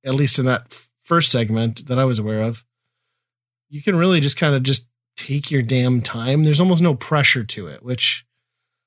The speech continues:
<sighs> I don't know. It, when you compare that to something like a Dig Dug where enemies get more aggressive, or like a Pac-Man where they're, like, constantly pursuing you, it feels a little bit more like these enemies are just kind of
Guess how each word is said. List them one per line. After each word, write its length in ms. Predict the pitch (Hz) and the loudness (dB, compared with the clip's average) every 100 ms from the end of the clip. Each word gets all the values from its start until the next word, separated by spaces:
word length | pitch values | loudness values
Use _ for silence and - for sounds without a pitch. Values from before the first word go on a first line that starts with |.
| _ _ _ _ _ _ _ _ _ _ _ - | _ _ _ _ _ _ _ _ _ _ _ -18
<sighs> 440 | - - - - | -16 -14 -16 -4
I 120 | 139 | -2
don't 140 | 113 92 | -2 -4
know. 200 | - - _ - | -8 -14 _ -12
It, 120 | 156 175 _ _ _ _ _ _ _ _ | -10 -10 _ _ _ _ _ _ _ _
when 120 | 156 | 2
you 60 | 160 | 2
compare 220 | 160 175 | 4 4
that 140 | 160 147 | 4 2
to 60 | |
something 280 | - 151 139 | 2 2 2
like 160 | 135 123 | 2 2
a 320 | 123 120 117 127 - _ _ _ _ _ _ _ _ _ _ _ - 123 | 0 0 -2 -6 -14 _ _ _ _ _ _ _ _ _ _ _ -14 0
Dig 260 | 123 143 127 | 4 4 2
Dug 240 | 127 120 | 0 0
where 100 | 127 | 0
enemies 300 | 123 127 117 | 0 2 0
get 120 | 143 | 0
more 160 | 127 123 | 0 0
aggressive, 560 | 117 123 123 - 123 110 | 0 0 0 0 0 -2
or 60 | |
like 120 | 117 123 | -6 -8
a 60 | |
Pac-Man 680 | - 139 127 131 123 120 120 | -2 -2 -2 -2 -2 0 -2
where 100 | 123 | -2
they're, 140 | 123 | -2
like, 200 | 123 123 | -2 -4
constantly 460 | - 135 131 - 123 | -2 0 2 0 -2
pursuing 480 | 123 - 131 127 135 | -4 -4 -2 0 2
you, 260 | 139 143 - _ _ _ _ | 2 0 -2 _ _ _ _
it 80 | 143 | -4
feels 260 | 190 190 147 | 2 4 4
a 40 | |
little 160 | 151 156 | 4 4
bit 140 | 143 | 2
more 180 | 135 135 | 2 2
like 280 | 131 127 117 | 2 0 -2
these 220 | 135 123 | -4 -2
enemies 360 | 120 123 123 117 | -2 -2 -2 -4
are 60 | |
just 180 | 117 113 | -4 -4
kind 220 | 131 123 | -4 -4
of 160 | 120 | -4